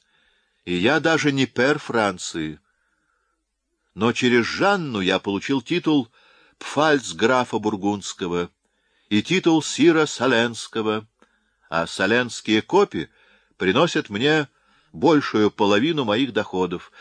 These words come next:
Кроме того, после смерти графини Маго я унаследую всё Конте.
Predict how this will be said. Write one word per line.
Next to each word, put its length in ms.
Кроме 360
того, 280
после 340
смерти 460
графини 480
Маго 400
я 320
унаследую 800
всё 500
Конте. 600